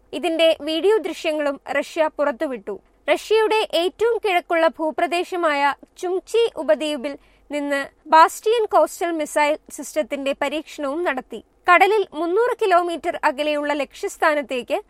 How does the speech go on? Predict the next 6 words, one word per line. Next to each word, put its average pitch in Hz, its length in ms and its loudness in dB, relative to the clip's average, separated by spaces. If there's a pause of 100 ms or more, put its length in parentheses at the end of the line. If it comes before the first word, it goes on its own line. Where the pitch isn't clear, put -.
(340)
ബാസ്റ്റിയനിൽ 381 720 4
നിന്നുള്ള 339 360 0 (140)
മിസൈലുകൾ 294 680 -2
പതിച്ചു. 226 460 -6 (200)
യുക്രൈനിൽ 440 580 2
അധിനിവേശം 403 680 0